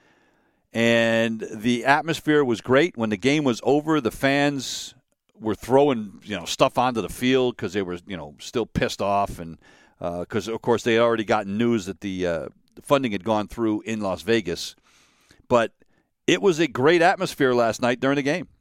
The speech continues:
During the entire <laughs> game, the fans were yelling at the team owner, John Fisher.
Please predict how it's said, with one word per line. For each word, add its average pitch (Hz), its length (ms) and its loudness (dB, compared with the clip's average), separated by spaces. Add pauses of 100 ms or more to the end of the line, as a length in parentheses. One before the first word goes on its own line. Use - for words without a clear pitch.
(1300)
During 175 300 4
the 175 80 0
entire 170 420 2
<laughs> 135 300 -4
game, 117 200 -4 (320)
the 139 80 0
fans 160 400 2
were 127 80 0
yelling 117 560 2
at 104 100 -4
the - 80 -8
team 120 240 -2
owner, 110 240 0
John 101 240 -2
Fisher. - 400 -10